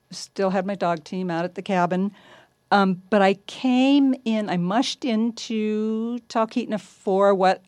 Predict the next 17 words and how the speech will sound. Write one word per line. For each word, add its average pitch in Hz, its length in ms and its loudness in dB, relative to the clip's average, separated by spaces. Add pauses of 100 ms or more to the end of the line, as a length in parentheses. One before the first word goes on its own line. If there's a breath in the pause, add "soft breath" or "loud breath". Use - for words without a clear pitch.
(100)
uh, 165 160 -2
was 165 540 0
the 180 120 -2
Wilderness 208 580 0
Woman 151 300 -4
contest, 135 720 -6 (680 soft breath)
and 170 200 2
I 170 80 2
thought, 175 480 0 (920)
"Well, 285 200 -2 (1900)
I'll 440 140 6
try 359 280 4
that." 214 340 0 (100)
You 302 140 -2
know, 220 160 -4
I, 277 160 -6 (500)
I, 294 100 -4